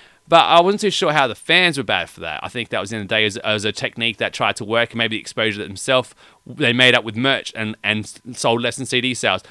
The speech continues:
Radiohead are a small band. I don't know why he brought that even up, 'cause it's like they make plenty of money. They're not a, uh, they're not struggling like new bands. But then he talked about how,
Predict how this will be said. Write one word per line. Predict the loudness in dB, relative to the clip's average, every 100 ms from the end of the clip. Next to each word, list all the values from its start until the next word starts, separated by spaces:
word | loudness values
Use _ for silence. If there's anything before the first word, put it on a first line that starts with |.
| 2
Radiohead | 4 6 4 4
are | 2
a |
small | 2 2
band. | 4
I | 4
don't | 2
know | 4
why | 4
he | 4 0 -2
brought | 0 2
that | 2
even | 2 2
up, | 0 -2 _ _ -6
'cause | -4
it's | -2
like | -2 2
they | 0
make | 2 0 -2
plenty | -4 -2 -2
of |
money. | -2 -4 -4
They're | -4 -4
not | -4 -4 -6 -6 _ -20 _ _ _ -2
a, |
uh, | 0 2
they're | 0
not | -2 -2
struggling | 0 0 0 -4
like | -6 -4
new | -4
bands. | 0 0 0 -4 -14
But | -16 0
then | 2 4
he |
talked | 2 -2 -2
about | 0 2 2
how, | 4 2 2 -2